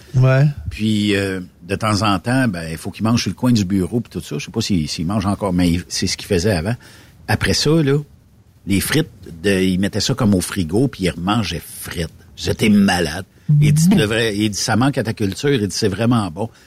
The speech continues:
Speaker 2: J'ai dit, je peux comprendre une pointe de pizza froide, là, euh,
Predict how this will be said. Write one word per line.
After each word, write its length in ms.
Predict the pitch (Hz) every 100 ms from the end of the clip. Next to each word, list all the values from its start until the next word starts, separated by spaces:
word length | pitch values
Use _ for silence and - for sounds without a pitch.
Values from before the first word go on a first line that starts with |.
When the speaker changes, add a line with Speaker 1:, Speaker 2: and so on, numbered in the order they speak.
| _
Speaker 2:
J'ai 140 | - 113
dit, 80 | 107
je 80 |
peux 100 | -
comprendre 420 | 165 160 - 190 185
une 120 | 131
pointe 220 | 131 160
de 80 | 131
pizza 280 | 98 92 113
froide, 440 | - 127 170 156
là, 180 | 151 160 - _ _ _ -
euh, 320 | 104 104 107